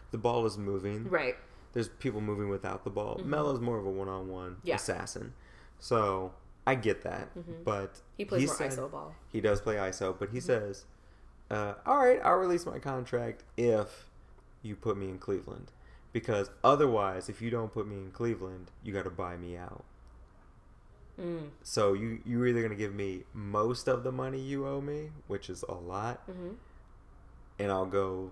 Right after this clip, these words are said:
Speaker 1: s-,
Speaker 2: Wherever.
Speaker 1: somewhere,
Speaker 2: Yeah.
Speaker 1: um, or if, if you don't buy me out, I'll release my no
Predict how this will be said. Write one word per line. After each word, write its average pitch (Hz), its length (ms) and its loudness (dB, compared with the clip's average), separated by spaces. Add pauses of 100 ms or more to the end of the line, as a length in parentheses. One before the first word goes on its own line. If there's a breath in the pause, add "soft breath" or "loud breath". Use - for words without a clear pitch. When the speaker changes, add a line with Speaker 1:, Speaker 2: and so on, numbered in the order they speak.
(260)
Speaker 1:
s-, 156 60 -2
Speaker 2:
Wherever. 151 420 -4 (100)
Speaker 1:
somewhere, 95 640 -4 (420 soft breath)
Speaker 2:
Yeah. 101 80 2
Speaker 1:
um, 92 260 -2 (120)
or 95 580 4 (1000)
if, 95 280 0
if 95 140 -8
you 104 60 -4
don't 104 240 0
buy 98 160 0
me 92 160 -6
out, 92 240 -4
I'll 98 80 -2
release 92 300 -4
my 92 80 -6
no 90 200 -6